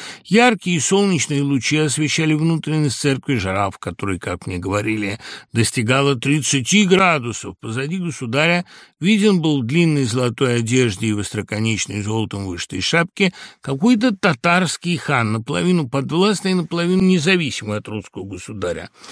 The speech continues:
Этот маленький восточный князек, поставленный завоевательной политикой своего высокого покровителя в крайне двусмысленное положение,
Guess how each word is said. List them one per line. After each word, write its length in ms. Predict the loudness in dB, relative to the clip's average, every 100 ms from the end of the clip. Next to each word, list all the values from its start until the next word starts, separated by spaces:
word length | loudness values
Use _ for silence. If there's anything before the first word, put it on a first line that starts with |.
| -6
Этот 280 | -4 -4 -6 0
маленький 520 | 2 4 2 -2 -4
восточный 640 | -4 -4 -2 -2 -2 -4
князек, 580 | -2 -2 2 2 2 -4 -20 -20 -20 _ -2
поставленный 540 | 2 4 4 4 4
завоевательной 640 | 2 4 6 4 2 -2
политикой 640 | 0 0 0 -2 -6 -6 -6
своего 320 | -4 -2 0
высокого 480 | -2 -2 -4 -2 -4
покровителя 580 | -4 -2 0 0 0 -4
в 60 |
крайне 380 | -2 0 0 0
двусмысленное 640 | -2 -4 -4 -6 -6 -8 -6
положение, 680 | -2 0 2 2 4 2